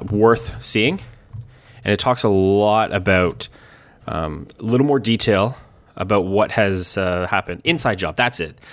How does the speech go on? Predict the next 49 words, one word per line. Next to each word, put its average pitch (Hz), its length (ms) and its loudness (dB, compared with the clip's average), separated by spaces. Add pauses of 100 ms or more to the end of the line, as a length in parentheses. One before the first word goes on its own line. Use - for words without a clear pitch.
(200)
It - 40 -6
was 95 120 -4
two - 160 0
thousand 113 440 0
and 104 140 0
eleven. 95 240 0
I 87 60 -4
didn't 127 160 -4
go 120 80 0
back 101 360 -6
far 117 160 -4
enough. 92 140 -12
Wow, 156 160 -2
it 92 40 -6
was 85 100 -12
two 131 120 -4
thousand 107 400 -8 (320)
and 131 100 0
eleven. 101 220 -2 (320)
But 117 80 0
essentially, 139 420 0
yeah, 117 60 2
it's - 80 -4
called 120 180 0
Inside 123 320 0
Job, 95 320 0 (440)
and, 95 540 -2
uh, 87 380 -4 (120)
it 113 100 0
talks 117 240 -2
about 117 120 0
the - 180 -2
same 95 100 0
thing. - 220 -12 (680)
Uh, 90 160 -4
but 101 160 0
it, 107 140 -2
again, 107 220 0
it 98 80 -2
goes 110 180 0
into 110 160 0
a 104 160 2
little 104 140 2
bit, 98 260 2
bit 95 320 0
more 92 180 -2
de-, 92 440 -4
detail. 127 360 0 (140)
Uh, 87 500 -6